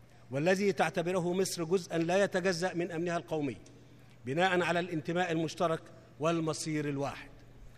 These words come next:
وحرصًا على استقرار هذه المنطقة الهامة والحيوية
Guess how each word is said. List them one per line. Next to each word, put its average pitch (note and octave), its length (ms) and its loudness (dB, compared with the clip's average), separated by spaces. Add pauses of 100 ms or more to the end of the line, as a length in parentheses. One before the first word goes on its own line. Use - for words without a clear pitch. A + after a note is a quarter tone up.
(220)
وحرصًا F#3 460 0
على F#3+ 120 4
استقرار F#3+ 460 2
هذه F3+ 280 4
المنطقة F3+ 420 0
الهامة F3+ 480 2 (360)
والحيوية E3 960 0